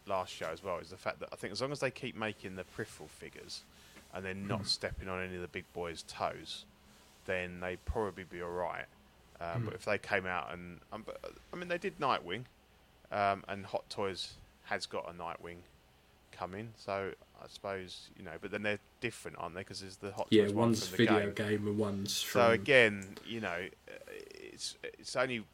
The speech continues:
Speaker 1: seems to be when there's, like, a specific clash with an act-, with the figure that they, they, they might wade in if they think it's gonna
Speaker 2: Mm.
Speaker 1: affect their sales. Whereas with these, they can only help sell
Speaker 2: Mm.
Speaker 1: other figures, I, uh,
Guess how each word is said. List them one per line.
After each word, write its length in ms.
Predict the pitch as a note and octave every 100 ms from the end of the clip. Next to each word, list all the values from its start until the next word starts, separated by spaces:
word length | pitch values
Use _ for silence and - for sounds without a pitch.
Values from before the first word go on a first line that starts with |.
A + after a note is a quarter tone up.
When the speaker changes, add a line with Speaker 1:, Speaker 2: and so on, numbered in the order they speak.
| -
Speaker 1:
seems 280 | - A2 -
to 80 |
be 140 | - G2
when 160 | F#2+
there's, 200 | G2 F#2
like, 160 | G2 F2+
a 40 | F#2+
specific 720 | - - - - G2 - - -
clash 600 | - F#2 E2+ - - - - - - - - -
with 160 | F#2+ F2
an 120 | F2
act-, 300 | D#2+ - -
with 140 | F2
the 60 | E2+
figure 320 | - F#2 D#2+
that 220 | D#2 D#2
they, 200 | E2 E2 E2 - -
they, 140 | E2 C#2+
they 140 | F2 F2
might 260 | E2+ D2
wade 320 | E2 F2 F2
in 300 | F#2+ E2+ D#2+ E2
if 100 | -
they 100 | F2
think 220 | - E2+
it's 80 | E2
gonna 180 | - G2+
Speaker 2:
Mm. 80 | F2
Speaker 1:
affect 220 | F2+ -
their 140 | F2 E2+
sales. 420 | - F#2+ D#2+ D#2
Whereas 200 | F2+ F2 B2+
with 120 | -
these, 380 | A2 D#2+ F#2+ - - - -
they 100 | A2
can 140 | B2
only 160 | B2 A2+
help 380 | - A#2+ - - - - - - - -
sell 280 | - - F#2
Speaker 2:
Mm. 140 | F2
Speaker 1:
other 180 | F2 F2
figures, 380 | - G2+ F2 D#2
I, 60 | D#2+ -
uh, 80 | -